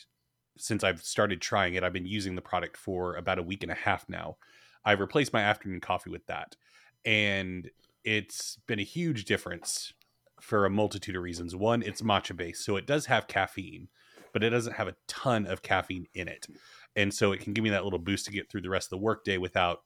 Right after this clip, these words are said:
overloading myself. But then also has a bunch of other really beneficial stuff in it. Ashwagandha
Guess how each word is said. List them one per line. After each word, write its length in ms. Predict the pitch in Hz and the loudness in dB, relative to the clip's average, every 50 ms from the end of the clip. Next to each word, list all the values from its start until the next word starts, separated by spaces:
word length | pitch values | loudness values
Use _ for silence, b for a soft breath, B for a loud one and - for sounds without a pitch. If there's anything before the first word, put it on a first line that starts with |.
| _ _ _ - | _ _ _ -2
overloading 560 | 104 101 92 95 92 90 92 90 87 87 87 | -2 0 0 0 0 0 0 -2 -2 -4 -6
myself. 500 | 85 85 - - 95 82 82 82 - _ _ | -8 -8 -8 -8 -8 -8 -8 -10 -14 _ _
But 100 | - 151 | -2 2
then 140 | 160 175 156 | 2 2 4
also 240 | 151 170 160 - 135 | 4 4 4 4 2
has 100 | 120 110 | 2 4
a 40 | 101 | 2
bunch 180 | 113 104 - | 0 0 2
of 60 | 110 | 0
other 120 | 101 95 98 | 0 0 0
really 200 | 95 98 95 92 | 0 0 -2 0
beneficial 500 | 82 104 98 98 - - 101 - - 107 | 0 0 0 0 0 -2 -6 -6 -6 -10
stuff 240 | - - 98 - - | -6 -6 -6 -6 -6
in 80 | 95 | -12
it. 80 | 92 - _ | -12 -6 _
Ashwagandha 840 | 110 107 - - 101 87 117 120 127 123 117 120 113 107 107 104 | -2 -2 -2 -4 -4 0 2 2 2 4 2 2 2 4 2 0